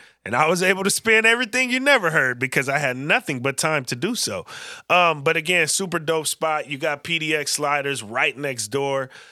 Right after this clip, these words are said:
Um, a, a great food joint, you know what I mean? And, you know, Bible Club has good food th-, it's, as well.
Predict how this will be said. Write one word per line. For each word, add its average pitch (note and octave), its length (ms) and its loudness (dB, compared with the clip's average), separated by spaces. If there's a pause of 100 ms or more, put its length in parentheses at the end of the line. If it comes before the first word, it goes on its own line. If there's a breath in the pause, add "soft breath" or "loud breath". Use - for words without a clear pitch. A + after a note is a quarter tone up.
(180 loud breath)
Um, A2+ 300 -4
a, G2+ 320 -8
a G2 40 -6
great C#3 360 -2
food C#3+ 340 -4
joint, C3+ 420 -4
you C3 120 -8
know B2+ 140 -6
what B2+ 100 -4
I - 20 -6
mean? B2+ 380 -4
And, G#2 340 -12
you C4+ 80 -12
know, D3 120 -6
Bible D3 260 -2
Club C#3 260 -2
has C#3 220 0
good C3 180 -2
food C#3 380 -6
th-, A#2+ 180 -4
it's, A#2 160 -6
as A2 260 -6
well. C3 400 -2